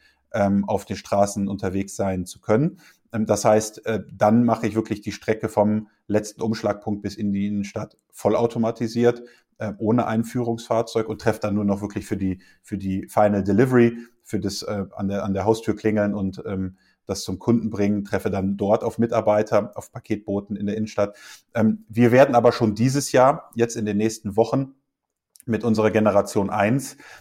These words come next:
ähm, ähm, die, ähm, noch eine physische Verbindung, also er sieht so ähnlich aus wie eine Deichsel,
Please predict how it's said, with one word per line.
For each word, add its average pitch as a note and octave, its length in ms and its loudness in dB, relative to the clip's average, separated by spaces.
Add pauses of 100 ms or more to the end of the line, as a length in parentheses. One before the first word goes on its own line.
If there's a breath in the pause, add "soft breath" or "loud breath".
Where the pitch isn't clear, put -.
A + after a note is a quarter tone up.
(240 soft breath)
ähm, G2+ 640 0
ähm, G2 460 -8
die, G2 440 -4
ähm, F#2 420 -6
noch G2+ 260 -4
eine F#2+ 200 -2
physische B2 440 -2
Verbindung, A#2 580 4
also G2+ 220 -6 (200)
er G2 60 -16
sieht G2 140 -8
so G#2 80 -8
ähnlich G#2+ 260 -4
aus E2 160 -8
wie G2+ 40 -6
eine F2+ 120 -6
Deichsel, A#2 560 0